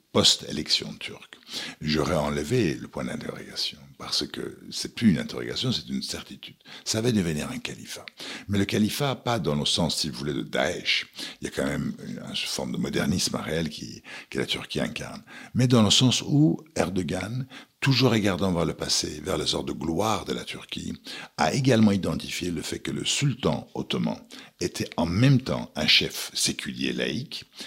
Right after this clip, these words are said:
et également un chef religieux, puisqu'il était le calife du monde musulman sunnite.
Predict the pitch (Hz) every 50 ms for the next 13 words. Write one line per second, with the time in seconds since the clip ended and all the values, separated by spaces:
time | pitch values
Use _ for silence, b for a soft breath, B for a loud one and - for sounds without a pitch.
0 | B B B - 139 147 139 113 85 87 87 90 117 160 170 - - - - 117
1 | 101 - - 82 87 87 73 - 69 - - - - - - - 107 90 - -
2 | 110 104 90 - - - 127 107 110 151 180 160 - - - - 80 80 76 73
3 | - - 69 69 67 58 55 - - - - - - - - - - - - -
4 | - -